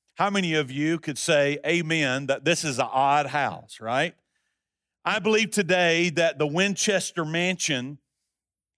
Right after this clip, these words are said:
is somewhat of a picture for us of the religious scene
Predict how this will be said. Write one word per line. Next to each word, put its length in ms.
is 120
somewhat 440
of 120
a 140
picture 560
for 260
us 360
of 240
the 100
religious 640
scene 680